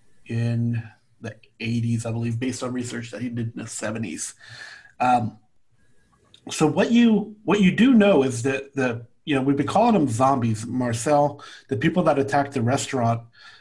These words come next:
they, yeah, ma-, eh, z-, y-, but for lack of a better term,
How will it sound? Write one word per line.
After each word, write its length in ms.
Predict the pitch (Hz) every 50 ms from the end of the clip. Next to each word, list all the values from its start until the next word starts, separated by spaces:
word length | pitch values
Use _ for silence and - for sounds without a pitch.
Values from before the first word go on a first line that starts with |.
| - _ -
they, 600 | 120 117 127 143 180 208 214 220 214 202 - - - - _ _ _ _ _ _ _ _ _ _ _ _ _ _ _ _ _ _ _ - - _ _
yeah, 220 | - 127 127 117 - -
ma-, 160 | 120 120 123 - - - _ _ 127
eh, 180 | 143 139 - - - - _ _ _ _ _ _ _ _ _ _ _ _ - - 107 127
z-, 220 | 120 117 110 - - -
y-, 180 | 156 143 - - - - - - - -
but 180 | 151 160 -
for 120 | - 165 160
lack 160 | 180 185 190
of 80 | 165
a 40 | 147
better 260 | 123 143 170 190 147
term, 460 | - - 131 127 123 117 117 120 -